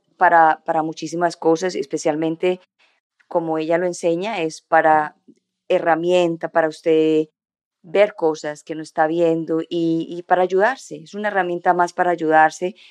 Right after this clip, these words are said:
cuando uno está inseguro de ciertas cosas y que quiere de pronto darse cuenta por dónde irse. Es como un mapa, es como, como, como una brújula, pero de tu vida, pero en, en, en, en gráficas. Bueno,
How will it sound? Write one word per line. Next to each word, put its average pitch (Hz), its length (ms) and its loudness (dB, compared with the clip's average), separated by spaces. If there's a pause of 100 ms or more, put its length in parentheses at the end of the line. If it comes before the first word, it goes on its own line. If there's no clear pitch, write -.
cuando 165 240 0
uno 156 80 -8
está 165 160 -8
inseguro 170 500 -4
de 165 140 0
ciertas 160 440 -6
cosas 175 380 -6
y 170 60 -8
que 151 160 -8
quiere 151 320 0
de 156 140 2
pronto 143 340 -10
darse 147 340 -4
cuenta 147 420 -6 (300)
por 160 160 -2
dónde 151 420 -2
irse. 151 360 -6
Es - 80 -20
como 165 240 -4
un 170 100 -2
mapa, 165 340 2
es 131 140 -14
como, 160 400 -2 (400)
como, 156 540 -6 (400)
como 170 240 -8
una 196 180 4
brújula, 185 720 2
pero 160 180 0
de 151 140 2
tu 151 200 -12
vida, 147 400 -6
pero 156 180 -2
en, 147 100 -8
en, 151 180 -10
en, 147 280 -6
en 160 120 -4
gráficas. - 680 -4 (920)
Bueno, 190 380 -2